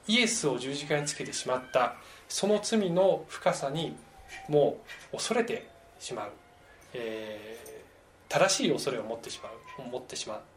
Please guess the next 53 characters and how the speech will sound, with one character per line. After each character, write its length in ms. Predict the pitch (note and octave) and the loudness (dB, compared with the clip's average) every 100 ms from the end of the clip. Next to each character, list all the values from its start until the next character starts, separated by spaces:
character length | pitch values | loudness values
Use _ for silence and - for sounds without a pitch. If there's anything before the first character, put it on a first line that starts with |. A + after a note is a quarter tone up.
| - C3+ | -12 -6
う、 40 | |
も-、 160 | B2+ - - | -6 -6 -10
持 80 | B2 | -10
っ 20 | - - | -10 0
た 120 | - | 2
と 100 | - | 2
い 140 | A2+ G#2 | -2 -8
う 60 | - - - | -14 -20 -14
こ 100 | - | -10
と 100 | G#2+ | -8
で 60 | |
あ 40 | G#2 | -8
り 60 | |
ま 120 | D3+ | -8
す。 140 | - - - - - - | -10 -10 -16 -16 -16 -4
そ 120 | - | 0
し 60 | F#3+ | 2
て 80 | A3 | 4
彼 220 | G3+ F3 | 4 8
ら 120 | G3 | 8
を 140 | A3 | 6
悔 240 | - D#3+ C#3+ | 4 6 8
い 180 | C3 B2+ | 6 6
改 100 | C3+ | 2
め 80 | |
に 160 | G3+ F#3 | 4 2
導 280 | A#2+ A2+ A2 | 0 -4 -6
い 40 | |
た 100 | G#2+ | -8
ん 80 | G#2+ | -6
で 60 | - | -6
す。 160 | - - - - - - - - - - - - - - | -6 -12 -20 -20 -20 -20 -20 -20 -16 -14 -12 -14 -16 -6
え 80 | C#3+ | 0
ー、 20 | |
聖 360 | - - G3 F#3+ | 2 6 6 8
霊 160 | F#3+ F#3 | 8 8
は 360 | G3 A3 - - - - - - - - - | 8 6 2 -10 -20 -20 -20 -20 -20 -20 -10
こ 120 | - | 0
の 140 | E3 - - | 4 4 2
神 280 | A#3 A#3 | 2 2
に 120 | E3 - | 2 -2
つ 140 | D3 | -4
い 80 | C3+ | -4
て、 160 | - - - - - - - - - - - | -4 -6 -8 -20 -20 -20 -20 -20 -20 -6 2
何 300 | G3+ C4 A3 | 4 6 6
が 180 | A#3 | 6
神 260 | A3+ G3+ F#3 | 6 2 4
の 120 | C3+ | 2
義 160 | - C#3+ | 0 0
で、 200 | A2+ - - - - - | 0 -4 -16 -20 -20 -14
そ 140 | D#3 D3+ | -6 -4
し 120 | - | 2
て 300 | G#3+ G3 | 4 4